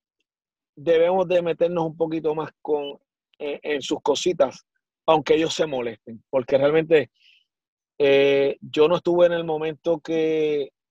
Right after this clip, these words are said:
que pasó lo de mi nena, pero mi esposa la vio y la vio llorando. Y le dice, "¿Por qué llora?". "Porque me siento triste". Y nadie llora porque está triste, eh, porque me siento alegre.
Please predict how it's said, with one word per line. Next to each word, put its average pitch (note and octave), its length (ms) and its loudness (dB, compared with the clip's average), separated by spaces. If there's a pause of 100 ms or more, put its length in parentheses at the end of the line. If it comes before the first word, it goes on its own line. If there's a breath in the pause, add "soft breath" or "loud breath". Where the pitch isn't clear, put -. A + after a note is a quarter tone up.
(140)
que D3+ 140 -2
pasó D#3 600 0
lo D3+ 160 -2
de D3+ 100 -6
mi D3+ 140 -10
nena, E3 360 -4 (680)
pero D3+ 300 4
mi D3 100 -6
esposa D3+ 520 -4
la D#3 140 0
vio D3 380 -6 (260)
y D3+ 100 -8
la C#3+ 120 2
vio C3+ 160 0
llorando. C#3 640 -2 (680)
Y C#3+ 200 -4
le C3+ 260 0
dice, C#3 480 -6 (280)
"¿Por C#3 160 -4
qué D#3+ 180 6
llora?". F3+ 400 6
"Porque E3+ 240 0
me D#3+ 120 -2
siento F#3 440 -2
triste". C#3+ 480 -4
Y D3 200 -2
nadie E3+ 380 6
llora G3 280 6
porque D#3+ 200 -2
está C#3 220 -2
triste, D#3+ 640 -10
eh, D3 220 -2
porque D#3 360 2
me D#3 80 0
siento E3+ 280 -2
alegre. F#3 300 2